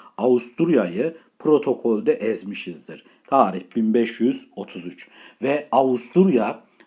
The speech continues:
daha sonraki dönemlerde, özellikle duraklama döneminde arkadaşlar bu protokol maddesini kaldırmak için sürekli Osmanlı'ya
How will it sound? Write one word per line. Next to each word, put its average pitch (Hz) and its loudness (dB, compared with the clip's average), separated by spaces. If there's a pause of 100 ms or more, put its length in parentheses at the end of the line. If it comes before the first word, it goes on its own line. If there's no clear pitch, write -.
daha 127 0
sonraki 190 0
dönemlerde, 147 -2
özellikle 147 0
duraklama 143 2
döneminde 110 0
arkadaşlar 101 -6 (300)
bu 226 6
protokol 151 4
maddesini 123 -4
kaldırmak 165 -2
için 190 -4 (160)
sürekli 180 0
Osmanlı'ya 135 0